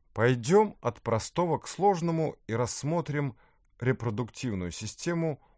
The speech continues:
устроенную проще, то есть мужскую. Мозг мужчины вырабатывает гормон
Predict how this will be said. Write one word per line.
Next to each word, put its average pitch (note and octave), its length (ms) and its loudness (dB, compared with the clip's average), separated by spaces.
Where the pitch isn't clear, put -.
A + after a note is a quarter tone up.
устроенную A#2 800 -2
проще, C#3 580 -6
то F#3+ 160 -6
есть - 280 -10
мужскую. D#2 600 -10
Мозг - 400 0
мужчины F3 560 -2
вырабатывает A#2 720 2
гормон C#3+ 520 -2